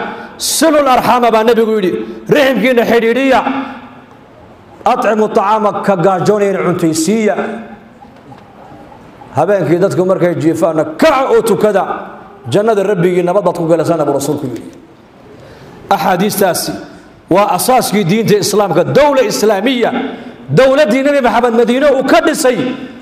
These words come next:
wallaahi dhaqaalena kuma dhisin. Awood ciidanna kuma dhisin. Waxa uu Nabigu ku dhisay, axaadiistaasu ku dhisay. "Imaatatul adha cani tariiqi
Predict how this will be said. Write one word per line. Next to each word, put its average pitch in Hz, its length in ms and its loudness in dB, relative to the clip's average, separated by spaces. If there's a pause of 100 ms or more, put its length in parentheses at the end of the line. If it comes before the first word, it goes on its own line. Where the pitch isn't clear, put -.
wallaahi 247 520 4
dhaqaalena 247 520 2
kuma 247 220 2
dhisin. 233 360 -2 (540)
Awood 285 320 2
ciidanna 269 480 2
kuma 262 240 2
dhisin. 247 380 -2 (500)
Waxa 240 240 4
uu 233 80 2
Nabigu 240 300 0
ku 247 100 0
dhisay, 226 400 0
axaadiistaasu 214 680 0
ku 170 80 0
dhisay. 160 280 -6 (1200)
"Imaatatul 196 600 0
adha 190 300 2
cani 180 240 0
tariiqi 214 440 0